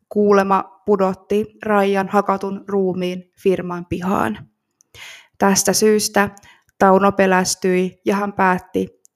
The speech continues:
että pitää haudata Raija firman pihaan.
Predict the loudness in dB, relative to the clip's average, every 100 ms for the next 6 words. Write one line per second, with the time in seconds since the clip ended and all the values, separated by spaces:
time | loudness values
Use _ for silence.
0 | -6 -4 -4 -2 -2 0 0 2 0 -2
1 | -4 -6 -8 -10 -6 -6 -4 -6 -6 -14
2 | _ -20 _ _ -2 4 4 4 -2 -2
3 | -8 _ -6 -4 -2 -2 -4 -8